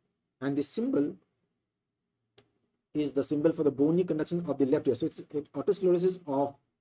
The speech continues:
left ear is a more precise, uh, diagnosis, because this particular audiogram, this gr-, uh, this symbol, which is like this, this stands for B C of left ear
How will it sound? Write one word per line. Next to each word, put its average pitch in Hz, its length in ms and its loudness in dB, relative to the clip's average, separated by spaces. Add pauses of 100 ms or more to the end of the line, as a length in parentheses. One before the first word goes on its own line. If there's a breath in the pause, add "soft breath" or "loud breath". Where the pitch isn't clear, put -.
(500)
left 131 460 0 (680)
ear 117 220 -6 (300)
is 127 160 -4
a 135 100 0 (540)
more 165 260 2
precise, - 640 -6 (100)
uh, 123 40 -14
diagnosis, 110 680 -8 (800)
because 131 220 -2
this 180 160 2
particular 151 580 0
audiogram, 131 380 0
this 123 120 -6
gr-, 127 280 2
uh, 117 80 -2
this 120 260 -2
symbol, 185 360 0
which 123 260 -6
is 123 80 -10
like 170 160 -2
this, 131 320 -6 (920)
this 135 100 -2
stands 139 240 -2
for 151 140 -2
B 135 260 0
C 139 460 -4 (680)
of 120 260 -4
left 120 460 -2
ear 95 160 -12